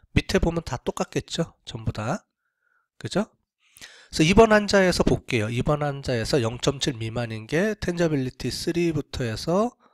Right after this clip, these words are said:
쓰리가 있네요. 그죠? 요거 하나네요. 아, 알리에스 원도 있고, 이엠피 파이브는 기준을 초과했네요. 그죠?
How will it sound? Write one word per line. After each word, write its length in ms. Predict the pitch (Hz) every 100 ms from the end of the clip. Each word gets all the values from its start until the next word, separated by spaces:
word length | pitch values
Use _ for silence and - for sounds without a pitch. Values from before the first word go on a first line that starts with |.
| _ _ _ _ _
쓰리가 400 | - 175 175 160
있네요. 400 | 117 117 107 110
그죠? 280 | - 117 160
요거 200 | 117 104
하나네요. 540 | 139 185 147 110 170 - _
아, 220 | - 110 104 _ _ _ _ _ _ _ _ _ _
알리에스 460 | 131 135 151 139 -
원도 320 | 113 113 117
있고, 500 | 110 - - 127 214 - _ _ _ _ _ _ _ _ _ _ _ - - _
이엠피 380 | 147 180 196 196
파이브는 600 | - 196 185 170 175 170
기준을 380 | - 135 151 151
초과했네요. 640 | - 170 180 170 135 131
그죠? 260 | - 123